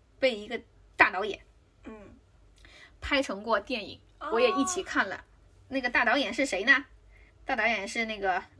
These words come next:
Speaker 1: 呃，塔可夫斯基，你知道吗？<laughs> 呃，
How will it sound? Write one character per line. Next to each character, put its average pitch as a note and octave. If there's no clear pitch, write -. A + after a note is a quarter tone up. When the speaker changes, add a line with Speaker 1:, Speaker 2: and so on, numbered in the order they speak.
Speaker 1:
呃， G3+
塔 -
可 -
夫 -
斯 -
基， G#3+
你 F#3+
知 F#3
道 F3+
吗？ E3
<laughs> -
呃， A#3+